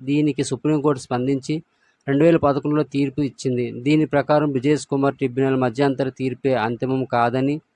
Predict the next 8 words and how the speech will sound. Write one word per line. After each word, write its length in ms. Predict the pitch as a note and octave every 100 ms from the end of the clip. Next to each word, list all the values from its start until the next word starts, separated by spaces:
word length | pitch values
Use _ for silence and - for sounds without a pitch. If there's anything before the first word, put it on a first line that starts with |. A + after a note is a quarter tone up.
| _ _ _ _
దీనిని 720 | B2+ D#3 E3 D#3+ D#3 D#3+ E3 - _ _ _ _ _ _ _ _ _
కేంద్రం 360 | D3 D3 D#3 D3+
నోటిఫై 420 | D3 C#3+ D#3 D3 C#3+
చేయరాదని, 720 | C3 C3 C#3 C3+ C#3+ D3 C3
గెజిట్లో 420 | C3 C3 D3+ D3 D3
కూడా 220 | C#3 C#3
ప్రచురించరాదని 880 | C3 A#2+ B2+ C3+ B2 B2+ A#2+ C3 C3
చెప్పింది. 560 | B2+ - B2 A2+ A2+